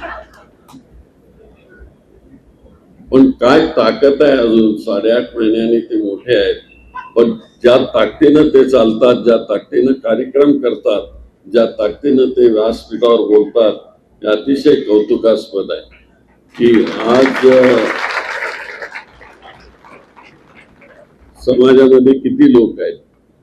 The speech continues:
आहेत तसे बरेच, पण विचारशील अशा प्रकारची भूमिका घेऊन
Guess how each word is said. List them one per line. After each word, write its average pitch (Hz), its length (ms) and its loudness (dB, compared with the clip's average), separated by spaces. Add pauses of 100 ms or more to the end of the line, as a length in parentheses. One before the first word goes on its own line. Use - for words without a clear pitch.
(360)
आहेत 131 280 2 (140)
तसे 147 260 2
बरेच, - 480 2 (720)
पण 151 440 0
विचारशील 151 800 2
अशा 135 240 0
प्रकारची 131 540 -4
भूमिका 120 500 -4
घेऊन 104 460 -2